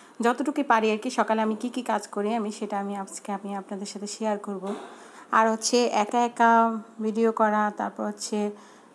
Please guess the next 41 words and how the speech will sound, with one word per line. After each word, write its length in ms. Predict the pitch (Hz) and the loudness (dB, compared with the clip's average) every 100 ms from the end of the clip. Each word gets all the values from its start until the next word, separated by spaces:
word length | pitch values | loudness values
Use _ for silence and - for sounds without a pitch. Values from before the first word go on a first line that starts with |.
| - | -10
আহ, 280 | 214 190 196 | -8 -6 0
কাজ 220 | 220 226 | 2 2
করা, 380 | - 214 208 214 208 | -2 0 2 2 -2
<laughs> 100 | - | -2
সেটা 300 | 233 220 214 220 - | 0 0 0 -6 -6
সব 200 | 208 202 - | -4 -4 -6
অনেকটা 440 | - 214 240 - 220 - | -2 0 0 -2 -6 -2
কঠিন 280 | 226 226 226 | -2 0 -2
হয়ে 220 | 202 190 | -2 -4
যায়। 240 | 190 196 269 - - - - | -2 -4 -4 -16 -20 -20 0
তারপরও 380 | 240 247 269 269 | 2 4 4 2
চেষ্টা 320 | 262 240 - | 0 -4 -4
করি 240 | 240 226 220 | 0 0 2
যে 140 | 214 | 0
আপনাদের 300 | 208 208 208 | 0 -2 -6
সাথে 260 | 208 208 214 | -6 -6 -2
regular 360 | 208 208 214 | -2 0 -2
যেন 520 | 208 202 202 214 220 | -2 -6 -6 -6 -6
দেখা 300 | 196 196 220 | -4 -2 -2
হয়, 240 | 202 190 202 - - - _ _ | 0 0 -2 -12 -20 -20 _ _
সেজন্য 460 | - 220 208 202 196 | -6 -4 -4 -4 -4
মানে 360 | 269 226 196 | -4 -6 -4
নিজে 240 | 190 202 214 | -4 -2 -2
নিজে 220 | 202 190 | -2 -4
করার 240 | 185 185 | -4 -4
চেষ্টা 320 | 185 208 - 190 | -4 -8 -6 -4
করি। 240 | 185 196 - | -4 -6 -8
কেউ 140 | 196 | -8
তো 120 | 196 | -4
help 180 | 208 208 - | -4 -4 -4
করে 240 | 196 196 | -4 -2
না 180 | 208 226 | -4 -4
video 280 | 185 185 190 | -4 -4 -4
করতে, 280 | 196 202 208 | -6 -6 -6
নিজেই 420 | 170 190 185 208 | -6 -8 -2 -2
করি। 300 | 214 185 185 - - - - - - - | -2 -2 -4 -6 -16 -20 -20 -20 -14 -2
But, 320 | 190 185 202 | -2 -2 -4
uh, 140 | 190 185 | -4 -2
তারপরও 400 | 208 208 214 208 | -2 0 2 0
যতটা 340 | 196 214 233 247 | 0 -2 0 2
পারি, 320 | 247 233 | 2 2